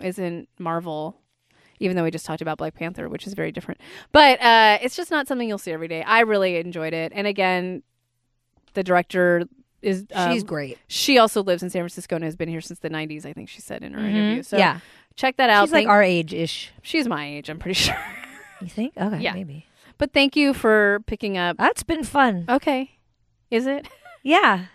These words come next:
Speaker 1: Okay.
Speaker 2: absolutely.
Speaker 1: All
Speaker 2: Yeah,
Speaker 1: right.
Speaker 2: I love doing it.
Speaker 1: But thank you for doing that. Uh, I don't have any John Stamos news except that he posted, I think his lady had a,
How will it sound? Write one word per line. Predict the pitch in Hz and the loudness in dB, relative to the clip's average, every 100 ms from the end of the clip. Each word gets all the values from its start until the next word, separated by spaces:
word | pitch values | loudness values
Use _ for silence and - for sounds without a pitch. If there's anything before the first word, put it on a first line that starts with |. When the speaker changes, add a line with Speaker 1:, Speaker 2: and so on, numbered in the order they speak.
| - | -8
Speaker 1:
Okay. | 220 | -4
Speaker 2:
absolutely. | 202 202 214 170 151 202 | -4 -6 -8 -10 -8 -4
Speaker 1:
All | |
Speaker 2:
Yeah, | 196 | -4
Speaker 1:
right. | 156 - | -4 -8
Speaker 2:
I | 170 | -6
love | 175 165 | -6 -6
doing | 160 147 147 | -8 -10 -12
it. | - - | -14 -14
Speaker 1:
But | 208 | -10
thank | 214 208 | -10 -10
you | 220 | -10
for | 208 | -10
doing | 185 190 | -8 -6
that. | 185 180 - | -6 -8 -10
Uh, | 214 185 185 180 180 | -10 -6 -4 -4 -2
I | 240 | 4
don't | 330 | 6
have | 339 | 6
any | 339 311 | 4 4
John | 269 | 2
Stamos | 269 247 247 240 | 2 0 0 0
news | 240 226 | 0 -2
except | 208 233 240 | -2 -2 -2
that | 208 | -2
he | 220 | -2
posted, | 220 208 - 208 | 0 -2 0 -4
I | 185 | -4
think | 208 196 | -6 -8
his | - 185 - - | -8 -10 -10 -8
lady | 180 185 185 | -6 -6 -8
had | 180 170 165 | -10 -10 -8
a, | 160 151 | -8 -10